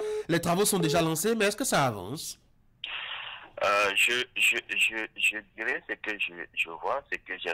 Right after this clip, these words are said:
Speaker 2: fait, ce que j'ai constaté depuis un moment. Il faut dire que, euh, le bitumage de l'axe Kota Kouandé avance à grands pas. Ça, c'est un offre de soulagement parce que, euh, d'abord, le,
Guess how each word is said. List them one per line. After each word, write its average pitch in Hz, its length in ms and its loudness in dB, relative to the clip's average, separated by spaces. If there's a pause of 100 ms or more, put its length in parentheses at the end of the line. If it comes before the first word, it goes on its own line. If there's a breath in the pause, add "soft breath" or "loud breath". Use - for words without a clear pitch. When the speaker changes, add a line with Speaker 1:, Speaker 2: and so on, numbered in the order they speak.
(100)
Speaker 2:
fait, 85 200 -2
ce - 60 -10
que 98 200 -4
j'ai 92 100 0
constaté - 520 -4
depuis - 260 -8
un 87 40 -10
moment. 80 280 -6
Il 113 100 -4
faut 170 160 -4
dire 135 140 -6
que, 143 120 0 (680 loud breath)
euh, 64 300 4 (380)
le 90 180 0
bitumage 127 540 -2
de 90 80 -4 (120)
l'axe 117 440 0 (100)
Kota 131 380 -2 (100)
Kouandé 113 460 0
avance 90 380 2 (120)
à 123 120 4
grands 98 260 -4
pas. - 340 -2 (320)
Ça, 120 140 4 (100)
c'est 95 180 2
un 90 60 -6
offre - 160 -8
de 80 80 -12
soulagement 78 640 0
parce - 160 -2
que, 90 120 -6
euh, - 960 -8
d'abord, 98 280 2
le, 71 480 -6